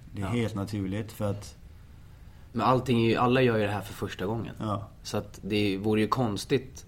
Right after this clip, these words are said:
Speaker 2: tycker jag, om allting funkade fläckfritt.
Speaker 1: Mm.
Speaker 2: För jag menar, alla måste ju lära sig någon gång. Jag menar, det är, du hoppar inte upp på en cykel och kan cykla det första du gör, liksom.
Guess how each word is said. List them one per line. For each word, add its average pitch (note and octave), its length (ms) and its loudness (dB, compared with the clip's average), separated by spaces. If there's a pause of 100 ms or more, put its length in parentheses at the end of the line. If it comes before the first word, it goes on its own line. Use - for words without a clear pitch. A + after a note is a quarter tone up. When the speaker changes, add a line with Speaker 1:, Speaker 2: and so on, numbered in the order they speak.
(120)
Speaker 2:
tycker G#2+ 220 -2
jag, F#2 140 -2
om F2+ 180 -4
allting F2+ 440 -4
funkade F2 440 -6
fläckfritt. - 680 -10
Speaker 1:
Mm. G2+ 240 -2 (340)
Speaker 2:
För - 160 -4
jag G2 100 0
menar, G2+ 280 -4 (1120)
alla A2+ 300 4
måste A#2+ 320 2
ju F#2+ 60 2
lära G2 280 0
sig G2+ 140 -6
någon G#2 220 -2
gång. C#2+ 140 -12 (800)
Jag G2 80 -8
menar, F#2+ 180 -4
det G#2 80 -2 (320)
är, F2 120 -6 (320)
du G2+ 180 -2
hoppar G#2+ 240 -2
inte G2+ 160 -4
upp - 100 -8
på G#2 60 -8
en G2 60 -6
cykel G#2 360 -6
och F#2 80 -10
kan F#2 120 -6
cykla G2+ 280 -6
det G2+ 60 -4
första - 280 -8
du - 100 -6
gör, C2 120 -8
liksom. - 260 -14